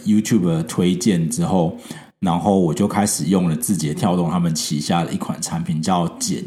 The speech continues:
映。那这个在 Apple Store 也可以下载到手机版本的。用过之后你会发现真的很强。呃，举例来讲啊，它会用A I语音帮你识别字幕啊，像我所有录的这个 Podcast 的字幕，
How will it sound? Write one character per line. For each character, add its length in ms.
映。 260
那 120
这 280
个 160
在 300
Apple 360
Store 400
也 60
可 120
以 80
下 280
载 180
到 240
手 260
机 220
版 260
本 240
的。 80
用 200
过 200
之 100
后 160
你 80
会 80
发 180
现 160
真 220
的 60
很 160
强。 340
呃， 340
举 160
例 80
来 160
讲 260
啊， 180
它 180
会 200
用 320
A 200
I 220
语 180
音 240
帮 160
你 100
识 320
别 220
字 260
幕 240
啊， 140
像 240
我 180
所 320
有 120
录 200
的 140
这 120
个 140
Podcast 560
的 120
字 240
幕， 200